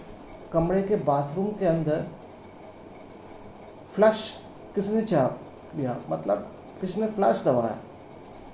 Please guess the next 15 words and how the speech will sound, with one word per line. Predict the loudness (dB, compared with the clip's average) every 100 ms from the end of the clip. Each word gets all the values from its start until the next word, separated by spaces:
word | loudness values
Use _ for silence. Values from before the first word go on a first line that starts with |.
| -16 -16 -16 -14 -14 -12 -12 -12 -12 -10 0
मतलब | 2 4 4
जहाँ | 4
पे | 6 6
आप | 8
बैठ | 8 6 6
के, | 2 4 6 6 4 2 -4 -10 -14 0
बैठक | 6 6 6 0 0
खाना | 2 6 6
है | 6
आपका, | 4 0 -2
बैठक | -4 2 2 2 -2 0
खाने | 0 0
में | 0 -2
किसी | -4 -4
ने | -2